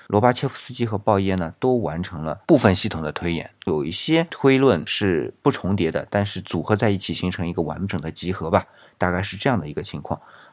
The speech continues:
呃，这个呢，就是我想跟大家再补充的一点。那么最后还要再讲一点啊，如果大家对于广义相对论感兴趣，在国内其实可以找一位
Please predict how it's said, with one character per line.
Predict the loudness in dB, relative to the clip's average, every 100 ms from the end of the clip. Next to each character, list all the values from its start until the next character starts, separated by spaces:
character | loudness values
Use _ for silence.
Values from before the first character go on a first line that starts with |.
| _
呃， | -6 -6 -6
这 | 0 2 2
个 | 0
呢， | -2 -6 -12 _ _
就 | -6 -4
是 | 0
我 | 0
想 | 0 0 -2
跟 | -4
大 | -4
家 | -4 -4
再 | -2 -2
补 | -6 -10
充 | -6 0 2
的 | 2 -2 _ _ -10
一 |
点。 | -8 -10 -12 _ _
那 | -6
么 | -4
最 | 0 0
后 | 2 2
还 | 0 2
要 | 2
再 | 2 -6
讲 | -10 -10
一 | -12
点 | -12
啊， | -12 -14 0
如 | 4
果 | 4 4
大 | 2 2
家 | 0
对 | 0 -2
于 | -4
广 | -6 -6 -4
义 |
相 | -2 0
对 | 0
论 | -2 -4 -6
感 | -8 -6
兴 | 0 2
趣， | 2 -4 -8 -14 -20 -20 -2
在 | 0
国 | 0 0 4
内 | 4 2 _ _ _
其 | -6 -4
实 | -2
可 | -2
以 | -2
找 | -2 -4 -6
一 | -2 4
位 | 6 4